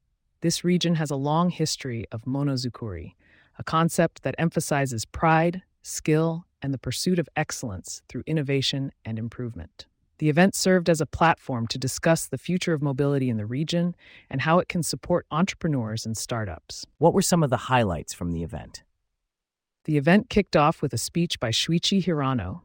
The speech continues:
Speaker 1: from Jetro Nagoya, discussing the efforts to promote the central Japan startup ecosystem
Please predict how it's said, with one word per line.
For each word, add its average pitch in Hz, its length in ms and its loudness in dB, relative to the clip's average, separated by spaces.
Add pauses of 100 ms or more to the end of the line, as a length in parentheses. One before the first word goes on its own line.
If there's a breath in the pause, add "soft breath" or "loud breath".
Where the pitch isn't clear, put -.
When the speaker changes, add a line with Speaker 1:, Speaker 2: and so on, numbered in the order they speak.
Speaker 1:
from 120 240 -4
Jetro 147 360 2
Nagoya, 127 600 -2 (400 soft breath)
discussing 180 560 2
the 185 140 0
efforts - 480 -2
to - 120 -10
promote 139 460 -2
the 123 80 -8
central 151 380 -2
Japan 139 440 -4
startup 135 400 -4
ecosystem 127 720 -4